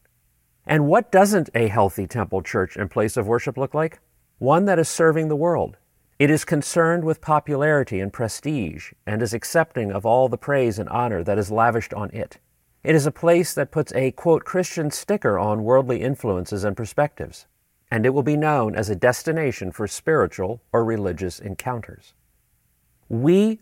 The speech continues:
are God's church, not our own. We are his people and the sheep of his pasture. We are his flock, and he is our shepherd. He is the potter, and we are simply the clay to be molded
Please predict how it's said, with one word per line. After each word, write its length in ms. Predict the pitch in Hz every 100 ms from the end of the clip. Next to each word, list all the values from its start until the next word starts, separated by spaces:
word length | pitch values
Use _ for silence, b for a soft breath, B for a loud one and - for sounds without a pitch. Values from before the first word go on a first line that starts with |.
| -
are 140 | 151 151
God's 400 | 143 127 117 -
church, 420 | - 92 82 -
not 300 | 113 117 -
our 280 | 98 95 85
own. 300 | 85 78 - _ _ b b
We 200 | 143 214
are 140 | 175
his 320 | 160 190 208
people 500 | - 117 92 85 82 -
and 160 | 131
the 80 | 135
sheep 340 | 127 165 156 143
of 240 | 151 - _
his 280 | 170 160
pasture. 560 | - 95 76 - - - _ B B B
We 180 | 147 151
are 220 | 139 135 _
his 440 | - 220 214 - _
flock, 440 | - 104 85 82
and 220 | 117 117 107
he 520 | _ - 233 143 98 -
is 200 | 143 - -
our 300 | 151 143 117
shepherd. 520 | - 180 - 76 - B B B
He 380 | - 220 247 -
is 160 | 139 120
the 100 | 117
potter, 380 | - 95 101 104
and 280 | 120 120 -
we 420 | - 139 226 143 -
are 160 | 117
simply 520 | 104 165 156 98 92 -
the 140 | 110
clay 420 | - 170 165 95 87
to 100 | 123
be 120 | 127
molded 500 | 123 139 156 101 80